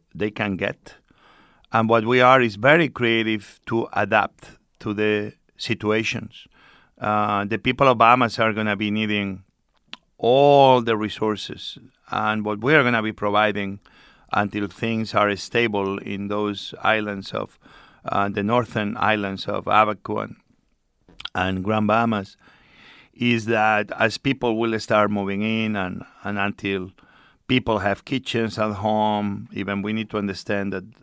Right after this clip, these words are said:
in Gran-, in Abaco, in Great Abaco, the vast majority of homes, they've been totally destroyed. Uh, until things don't show signs of certain level of,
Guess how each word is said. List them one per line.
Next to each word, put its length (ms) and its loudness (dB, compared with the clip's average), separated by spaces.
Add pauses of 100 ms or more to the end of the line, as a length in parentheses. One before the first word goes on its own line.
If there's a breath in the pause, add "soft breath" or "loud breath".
in 240 -6 (220)
Gran-, 280 -2
in 160 -6
Abaco, 400 -2
in 100 -4
Great 260 -4
Abaco, 520 -2 (600 soft breath)
the 160 -2
vast 260 6
majority 480 2
of 120 -2
homes, 360 -2
they've 160 0
been 220 -2
totally 520 -2
destroyed. 760 -4 (560 soft breath)
Uh, 420 2
until 380 0
things 720 2
don't 320 0
show 420 0
signs 680 -4
of 180 -10
certain 640 -4
level 320 0
of, 320 -6